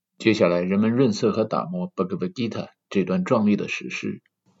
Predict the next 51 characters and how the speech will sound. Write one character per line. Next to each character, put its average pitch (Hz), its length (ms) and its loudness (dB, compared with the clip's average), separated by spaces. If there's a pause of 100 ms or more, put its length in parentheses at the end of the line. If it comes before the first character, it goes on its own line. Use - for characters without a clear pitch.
(100)
将 120 200 0
其 120 120 -2
战 120 220 2
争 143 160 2
的 135 80 2
年 78 220 0
代 85 160 4
延 80 240 -2
长 104 160 -4
了 110 80 -2
不 113 140 -2
少。 - 240 -10 (680)
有 107 180 2
人 104 160 2
说 120 260 2
是 113 140 -2
从 104 220 -4
公 123 180 2
元 117 140 6
前 107 180 -2
三 156 240 -2
千 143 160 -4
多 98 140 0
年 90 200 -4
开 98 160 -4
打 95 200 -4
的， - 160 -18 (400)
那 104 180 4
就 95 120 4
差 90 200 0
不 92 60 0
多 104 140 0
到 98 160 2
了 78 120 0
人 76 220 0
类 104 160 2
修 131 200 -4
金 147 200 -6
字 151 100 -6
塔 - 160 -8
的 - 140 -10
工 104 200 2
艺 98 140 2
走 64 220 -4
出 - 140 -12
非 127 180 -2
洲 139 160 2
的 107 100 2
年 80 220 -6
代 76 140 0
了， - 100 -12